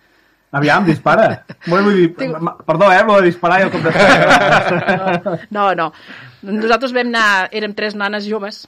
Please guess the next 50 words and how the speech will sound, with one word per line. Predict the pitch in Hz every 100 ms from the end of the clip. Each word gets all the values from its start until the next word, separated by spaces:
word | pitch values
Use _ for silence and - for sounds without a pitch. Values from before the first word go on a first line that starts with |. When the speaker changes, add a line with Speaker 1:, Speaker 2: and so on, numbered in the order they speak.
| _
Speaker 2:
clar, | 175 185
érem | 196
molt | 170
jovenetes, | 180 196 196 226
va | 180
venir | 180 202
la |
meva | 233
germana | 208 190 185 180
també, | 180 185
que | 185
em |
va | 180
acompanyar, | 175 180 190 214 - _ _ _ -
la | 165
Montse | 190 226 - 202
i | 208
jo, | 208 226
i | 226 202
clar, | 214 214
els | -
pares | 214 202 226 -
anar | 208 190
soles | 202 196 185 202
tan | 202
lluny | 208 233 247 214
era | 202 196
una | 190
mica, | 185 202 185 170 160 - 127 - _ -
mm, | 202 202 180 185 190
bueno, | 202 170
no | 180 190
els | 220
feia | 202
gràcia. | 175 170 - 135 _
I | 214
teníem | 233 240 240 220
en |
aquell | 220 208
moment | 214 220 220
una | 208
tieta | 214 233 233 214 254 _ _ -
que | 208
havia, | 220 208
feia | 208 208
poc | 214 214
que |
havia | 214 208
quedat | 214 196
viuda, | 220 240 202